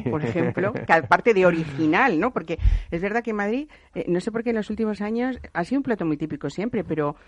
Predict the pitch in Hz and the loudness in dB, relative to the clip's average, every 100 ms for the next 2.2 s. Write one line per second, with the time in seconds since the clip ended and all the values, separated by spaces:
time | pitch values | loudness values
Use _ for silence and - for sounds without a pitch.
0 | - - 185 208 262 247 233 220 202 - | -10 -4 -4 -2 -2 0 0 -2 -2 -6
1 | 226 254 233 - 233 240 254 247 220 226 | -4 -2 -2 -2 -2 -2 0 -2 0 -2
2 | 233 220 | -2 -6